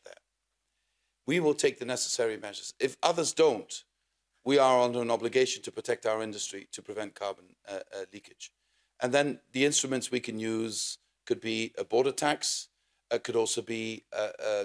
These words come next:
changing E T S, amending E T S, um, but that will depend on what countries we're talking about and what sectors we're talking about. Uh, but I, for one, would like to know if we, pr-, for instance, uh,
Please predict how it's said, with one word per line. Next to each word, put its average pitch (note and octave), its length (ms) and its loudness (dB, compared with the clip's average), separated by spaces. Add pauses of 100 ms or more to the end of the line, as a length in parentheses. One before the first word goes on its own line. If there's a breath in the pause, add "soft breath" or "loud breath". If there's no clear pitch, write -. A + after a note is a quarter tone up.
changing A2+ 440 2
E A2 80 -4
T A#2+ 240 2
S, - 400 2 (360)
amending A2 340 0
E G#2 80 -8
T A#2+ 200 2
S, - 380 2 (500)
um, A2+ 400 4 (400)
but - 220 2 (420)
that D3 260 2
will C#3+ 160 4
depend B2+ 680 0
on A#2 320 2
what - 160 0
countries B2 340 -6
we're A2 80 -6
talking A#2+ 320 -2
about A2 380 -2
and A#2 180 -6
what - 260 0
sectors - 460 -4
we're - 80 -20
talking - 280 -20 (100)
about. - 880 -12
Uh, G#2 240 0
but C3 200 2
I, D3+ 220 6
for D3+ 240 -4
one, B2 240 4
would A2 140 -6
like B2+ 220 0
to A#2+ 100 -8
know A2 260 0
if - 160 -8
we, D3 300 -2 (360 soft breath)
pr-, B2 100 -8 (180)
for E3+ 160 2
instance, D3+ 400 -2 (160)
uh, - 60 -6